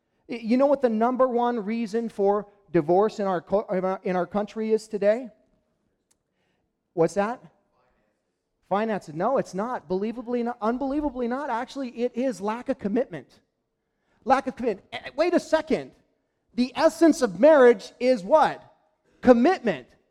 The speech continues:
Why are people getting married if they're not willing to commit? Because it's just something that we do. When you grow up as a little kid,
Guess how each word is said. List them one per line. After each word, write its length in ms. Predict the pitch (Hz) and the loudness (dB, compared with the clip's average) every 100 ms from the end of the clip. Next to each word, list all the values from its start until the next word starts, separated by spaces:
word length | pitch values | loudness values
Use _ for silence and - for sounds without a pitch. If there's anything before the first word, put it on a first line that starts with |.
| _ _ _ _ | _ _ _ _
Why 440 | 190 180 285 330 370 | -12 6 8 8 6
are 100 | 339 | 4
people 360 | - 269 294 | 2 2 2
getting 340 | 277 262 240 233 | 0 0 0 2
married 460 | 302 330 220 240 254 | 0 2 0 -2 -2
if 140 | 226 | 0
they're 140 | 247 240 | 0 -2
not 240 | 262 240 | -2 -2
willing 320 | 269 294 262 | -2 0 -2
to 60 | 254 | -4
commit? 600 | 240 254 294 151 - - _ _ _ _ _ _ _ - | -2 2 2 0 -12 -20 _ _ _ _ _ _ _ -4
Because 240 | 214 190 | -2 -2
it's 120 | 190 | -4
just 240 | 202 - - | -10 -12 -10
something 420 | 214 233 254 226 | -10 -6 -4 -2
that 200 | 208 190 | -4 -4
we 140 | 190 | -10
do. 440 | 139 165 165 113 98 _ _ _ _ _ _ _ _ _ _ - | -8 -4 -2 -4 -10 _ _ _ _ _ _ _ _ _ _ 0
When 140 | 208 | 2
you 100 | 202 | 0
grow 320 | - 170 240 | 0 2 4
up 140 | 269 262 | 4 2
as 100 | 247 | 0
a 60 | |
little 260 | 226 240 240 | 2 2 0
kid, 400 | - 214 131 | -2 -2 -2